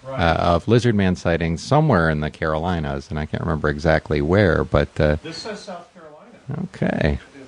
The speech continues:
Speaker 1: It won't tell you what town. It just says Lee County. So maybe somebody knows which county, um, uh, uh, Greenville is in.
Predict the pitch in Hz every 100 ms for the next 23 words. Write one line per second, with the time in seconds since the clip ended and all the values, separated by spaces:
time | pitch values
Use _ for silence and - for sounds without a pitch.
0 | - - - 143 143 165 139 120 101 151
1 | 135 113 117 - 113 104 117 117 - 127
2 | 120 113 95 - 123 135 127 147 131 123
3 | 117 117 107 - - - - - - 123
4 | - - - 127 123 117 110 113 104 98
5 | 87 82 78 - - 190 117 104 113 73
6 | 113 104 110 120 135 175 120 101 104 73
7 | 82 -